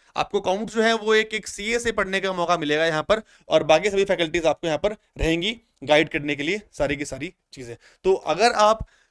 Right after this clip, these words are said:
ईएमआरएस की वैकेंसी को लेना चाहते हैं, अगर आप इस बार एक जॉब चाहते हैं, चाहे वो अकाउंटेंट की हो, चाहे वो जेएसए की हो,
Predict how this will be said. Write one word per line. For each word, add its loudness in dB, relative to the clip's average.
ईएमआरएस 2
की -4
वैकेंसी -4
को -6
लेना -4
चाहते -4
हैं, -4
अगर -2
आप -2
इस -10
बार 0
एक -6
जॉब -6
चाहते -6
हैं, -6
चाहे -8
वो -6
अकाउंटेंट -6
की -4
हो, -8
चाहे -10
वो -10
जेएसए -10
की -12
हो, -2